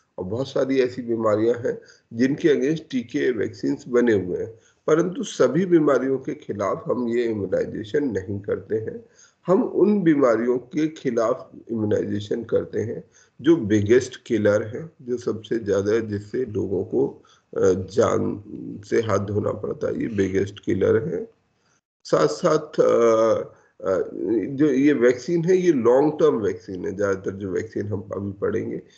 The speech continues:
इनका प्रभाव long term है, थोड़ा लंबे समय तक असर रहता है। तो ऐसी दस बड़ी बीमारियों को चुना गया कि भाई ये, अ,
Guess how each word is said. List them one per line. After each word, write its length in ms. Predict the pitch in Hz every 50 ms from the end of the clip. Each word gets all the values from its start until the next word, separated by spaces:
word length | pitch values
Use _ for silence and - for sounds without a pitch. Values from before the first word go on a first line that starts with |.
| _ _ _ -
इनका 220 | 120 - - 156
प्रभाव 480 | - - - 117 110 - - 120 - -
long 420 | 107 104 113 117 117 120 113 104
term 260 | 107 92 80 73 92 101
है, 240 | 101 - 80 -
थोड़ा 380 | - - - 98 92 90 92 98
लंबे 220 | 104 101 101 90
समय 300 | - - - 87 78 76
तक 220 | - - 101 - -
असर 280 | - - - 90 -
रहता 380 | - - - - - - - -
है। 80 | - _ _ _ - - - - - - - -
तो 80 | - -
ऐसी 400 | - - 135 147 151 - 208 175
दस 320 | 135 110 131 - 185 165 214
बड़ी 240 | - 139 135 143 143
बीमारियों 500 | 139 135 123 127 127 113 113 117 113 123
को 140 | - 135
चुना 320 | 131 - - 110 95 90 64
गया 500 | 53 - 64 - - - - - - _ _ _ _ _ _ -
कि 60 | 110
भाई 340 | 98 110 113 117 - - - -
ये, 400 | 113 110 104 98 107 123 131 143
अ, 320 | 139 113 - - - -